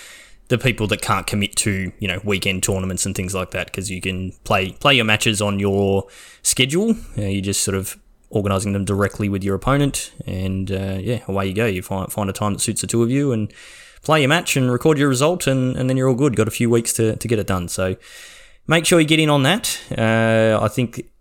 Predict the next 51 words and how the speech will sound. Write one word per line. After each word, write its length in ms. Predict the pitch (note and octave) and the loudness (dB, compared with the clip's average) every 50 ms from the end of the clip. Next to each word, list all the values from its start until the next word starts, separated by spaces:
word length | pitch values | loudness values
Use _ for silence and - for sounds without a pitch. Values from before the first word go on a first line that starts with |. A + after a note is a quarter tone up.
| _ _ | _ _
you 80 | - A#2 | -8 -4
know, 120 | A2 A2 | -2 0
we've 120 | B2+ C3+ B2+ | 0 0 2
got 260 | - A2+ - - - | 0 0 -2 -2 -2
pretty 180 | - C3+ B2 A#2 | 0 2 2 2
decent 520 | A2+ - A#2+ A#2+ B2 B2+ - - B2+ A#2 | 0 2 2 2 2 2 0 -2 -2 -2
numbers 800 | B2 A#2 A#2 A#2+ B2+ B2+ C3+ C3 B2+ B2 B2 A#2+ A#2+ - - - | 0 2 2 2 4 4 4 4 2 0 -2 -2 -2 -2 -4 -4
already 460 | - B2 A#2 A2+ A2+ A#2+ A#2+ A#2 A#2 | -2 -2 0 2 4 4 4 4 2
registered, 600 | A2+ A#2+ A#2 A#2 C3 C3 - - D#3+ F3 G#3+ G#3 - | 2 2 2 2 2 0 0 0 2 0 0 0 0
but 340 | - A2 G2+ G#2 - - - _ _ - | 0 2 2 2 0 -4 -10 _ _ -10
I 120 | - A#2 G#2 | -4 -2 0
would 120 | G2+ G2+ | 0 0
expect 280 | G2+ - - - A2 - | -2 -4 -2 -4 -4 -2
them 120 | G#2+ G2+ G2+ | -2 -4 -4
to 80 | - | -4
be 300 | F#2+ A2 G#2 G#2 G2+ G2+ | -2 -2 0 0 0 -2
a 160 | G2+ G2 G2 - - _ | -2 -4 -6 -10 -16 _
fair 320 | - - - A2 G#2 G2+ | -14 -6 -2 0 0 0
amount 240 | G2+ G2+ G2+ G2 G2 | 0 0 -2 -4 -4
higher 340 | - - G2 G2 F#2+ F#2+ F#2 | -4 -4 -2 -2 -2 -2 -4
by 140 | F#2 G2 G2 | -2 -2 -4
the 80 | G2 | -4
time 300 | F#2+ - G2+ F#2+ F#2+ F#2+ | -4 -4 -6 -6 -6 -6
we, 300 | F#2+ F#2+ F#2+ F#2+ F#2+ F#2+ | -6 -6 -6 -6 -6 -6
uh, 200 | F#2+ F#2+ F#2+ F#2 | -6 -6 -6 -6
we 100 | G#2 G2+ | -6 -6
actually 280 | G2 G2 - - G2 F#2 | -6 -6 -6 -8 -8 -8
get 220 | F2+ G#2+ A2 - | -4 -6 -6 -2
there. 160 | - C#3+ E3+ | -2 -2 -2
Still, 320 | E3+ - - A#2 G#2 G2 - - | -2 -2 -4 -4 -4 -4 -6 -10
still 200 | - - A2+ G2+ | -6 -4 -4 -4
a 40 | |
bit 120 | F#2+ G2+ G2 | -4 -4 -6
of 60 | F#2 | -6
time 180 | - G2+ G2+ G2 | -4 -4 -6 -4
to 80 | G2 F#2+ | -4 -6
register, 380 | G2 G2+ A2+ - - D#3 D#3 | -6 -4 -4 -4 -2 -2 -2
so 300 | - - A2 G2 F#2+ G2+ - - - - - - _ - | -2 -2 -4 -4 -4 -6 -8 -10 -20 -20 -20 -20 _ 0
don't 200 | C3+ C#3 C#3 A2+ | 2 2 2 2
snooze 320 | - - C#3+ D3 C#3 C#3 | 2 2 4 2 4 4
on 80 | D3 D3 | 4 4
it. 140 | D3 D3 - - _ - | 2 0 -2 -8 _ -4
Get 140 | - C#3 C3 | 0 2 2
in 100 | C3 B2+ | 4 4
there 360 | B2+ B2+ B2+ B2+ B2+ B2+ B2+ B2 - - - | 4 4 4 4 4 2 0 -2 -4 -12 -8
and 300 | - A2 A2 A2 A2 G#2+ | -4 -2 -2 -2 -2 0
get 160 | A2+ A#2+ - | 0 0 2
registered, 500 | A#2+ A2+ A2 A2+ - - A#2+ A2+ G#2+ G#2 - - | 2 0 0 -2 -4 -2 0 0 0 -2 -4 -6
and, 380 | G#2+ G#2 G#2 G#2 G2+ G2+ G#2 | -4 -4 -2 -2 -4 -4 -2
uh, 220 | G#2+ G#2 G#2 G2+ G2+ | -2 -2 -2 -2 -2
yeah, 180 | G2+ C3 D3 G#2+ | -2 -4 -4 -4